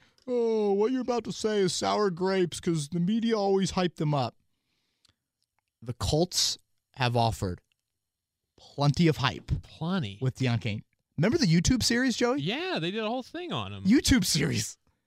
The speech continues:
Speaker 1: If you're questioning that football player and his work ethic or his se-, whatever, you're not doing a YouTube series
Speaker 2: Nope.
Speaker 1: behind the scenes with in-house media.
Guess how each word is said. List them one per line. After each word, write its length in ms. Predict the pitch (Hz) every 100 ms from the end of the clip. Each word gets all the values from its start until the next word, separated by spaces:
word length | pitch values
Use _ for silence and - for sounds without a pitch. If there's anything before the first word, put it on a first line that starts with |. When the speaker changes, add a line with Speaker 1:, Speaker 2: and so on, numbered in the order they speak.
| _ _ -
Speaker 1:
If 140 | 180 170
you're 220 | 320 339
questioning 720 | - 190 208 - 262 285 277 - _ _ _ _ -
that 180 | 190 160
football 340 | 214 214 240
player 460 | 226 226 233 233 233
and 120 | 175
his 160 | 170 135
work 260 | 135 185 233
ethic 420 | 220 226 226 - -
or 420 | 156 143 135 - _ -
his 220 | 175 170
se-, 200 | - 185 -
whatever, 460 | 180 202 214 254 - _
you're 120 | - 370
not 160 | 427
doing 240 | 262 359 277
a 60 |
YouTube 460 | 190 277 - 269 185
series 540 | - 151 139 143 - -
Speaker 2:
Nope. 120 | - _ _ -
Speaker 1:
behind 300 | - 262 254
the 80 | 226
scenes 440 | - 285 294 233
with 100 | 233
in-house 420 | 233 240 247 247
media. 440 | 220 311 320 208